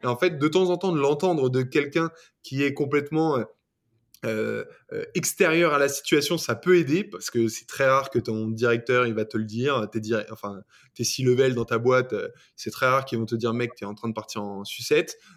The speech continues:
euh, tu respectes pas tes valeurs, et cetera. » Parce qu'eux, ils sont dans le confort quand même de leur, euh,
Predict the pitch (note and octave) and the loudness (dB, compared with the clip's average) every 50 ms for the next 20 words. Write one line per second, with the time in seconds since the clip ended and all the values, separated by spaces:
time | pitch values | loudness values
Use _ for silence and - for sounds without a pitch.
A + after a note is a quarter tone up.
0 | _ _ - A#2 A2+ A2 G#2+ G#2 G#2 G#2 G#2 G#2+ G#2+ G#2 G#2 G#2 - - B2+ A#2 | _ _ -6 -4 -2 0 0 0 0 0 -2 -2 -2 -4 -4 -4 -4 -2 -2 -2
1 | A2+ - - A2 - - A#2 - A2 G#2+ - A2+ G#2+ A2 A2+ A#2+ A2+ G#2+ G#2+ - | 0 -2 -4 -4 -4 -4 -4 -4 -4 -4 -2 -2 -2 0 0 0 0 -2 -4 -6
2 | - - - A#2 D#3+ F3 - - - A#2+ A#2+ C3+ B2+ A#2 - - G#2+ G#2+ A2 G#2+ | -8 -6 -4 -2 -2 -4 -4 -4 -4 -2 -2 0 -2 -4 -6 -8 -8 -8 -8 -10
3 | - - B2+ A2+ - - C3 A2 - - A2+ A#2 A2+ G#2+ G#2 G#2 G2 F2+ G2+ G2+ | -10 -8 -10 -6 -4 -4 -4 -4 -4 -6 -6 -6 -4 -4 -4 -6 -6 -8 -8 -8
4 | F#2+ F#2 | -8 -10